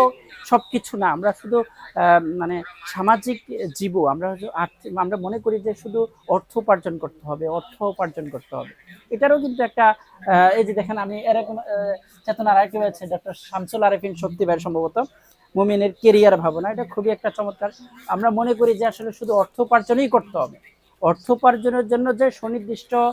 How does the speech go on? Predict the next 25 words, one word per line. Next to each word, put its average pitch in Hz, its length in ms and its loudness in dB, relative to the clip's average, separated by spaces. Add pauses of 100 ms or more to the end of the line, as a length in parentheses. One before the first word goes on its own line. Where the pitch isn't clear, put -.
(380)
নীতিমালা 202 640 6
বিধিবিধান 220 580 2
রয়েছে 175 300 0
এটা 156 140 -6
আমরা 185 160 -4
অনেকেই 170 340 -8
জানি 143 280 -6
না। 120 180 -20
মনে 190 180 -8
করছি 214 340 -12
যে 285 120 -6 (300)
আমরা 190 300 4
অর্থ 175 320 -2 (220)
পেলেই 220 300 4
বুঝি 196 300 0
হচ্ছে, 147 420 -6 (340)
না। 131 180 -6 (280)
তো 226 80 2
আমরা 208 160 0
আসলে 240 260 -2
আমাদের 196 320 -2
মুমিনের 196 340 -4
ক্যারিয়ার 202 380 0
নিয়ে 202 120 -2
আমরা 190 440 0